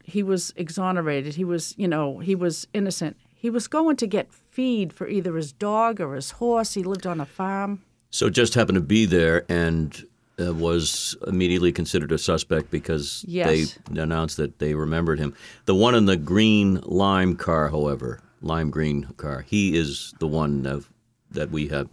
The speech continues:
Speaker 2: now
Speaker 1: Person of
Speaker 2: know
Speaker 1: interest,
Speaker 2: is a
Speaker 1: but
Speaker 2: person of
Speaker 1: he
Speaker 2: interest.
Speaker 1: wasn't a person of interest yet. Now, mind you, this poor guy in the blue car, I can't remember the exact, this has been a lot of years, and some things are as clear as a bell, but I remember his test, the testimony.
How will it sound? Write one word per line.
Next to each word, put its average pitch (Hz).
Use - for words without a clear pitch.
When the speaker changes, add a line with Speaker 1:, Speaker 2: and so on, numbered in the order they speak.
Speaker 2:
now -
Speaker 1:
Person -
of 202
Speaker 2:
know -
Speaker 1:
interest, 190
Speaker 2:
is -
a -
Speaker 1:
but 233
Speaker 2:
person 80
of 71
Speaker 1:
he 71
Speaker 2:
interest. 240
Speaker 1:
wasn't 240
a 226
person 226
of 196
interest 190
yet. 190
Now, 185
mind 220
you, 165
this 220
poor 302
guy 233
in 165
the 147
blue 175
car, 185
I -
can't 269
remember 233
the 185
exact, 185
this 254
has 269
been 233
a 208
lot 196
of 180
years, 180
and 151
some 233
things 226
are 175
as 170
clear 185
as 170
a 175
bell, 170
but 165
I 160
remember 185
his 202
test, -
the 175
testimony. 170